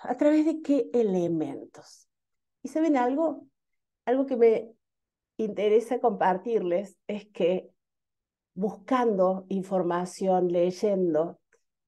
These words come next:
empecé a decir, "¿Cuáles son los elementos que aparecen en los relatos de mis clientes y que me hablan del enfoque de género?".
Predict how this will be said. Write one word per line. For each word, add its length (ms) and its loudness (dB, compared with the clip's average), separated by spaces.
empecé 360 -2
a 20 6
decir, 320 0
"¿Cuáles 260 0
son 140 -2
los 120 -2
elementos 800 2
que 120 -6
aparecen 580 -2
en 60 -2
los 160 -6
relatos 500 -2
de 140 -4
mis 200 -4
clientes 840 2
y 160 -8
que 100 0
me 160 2
hablan 320 0
del 120 0
enfoque 420 -2
de 100 2
género?". 580 -2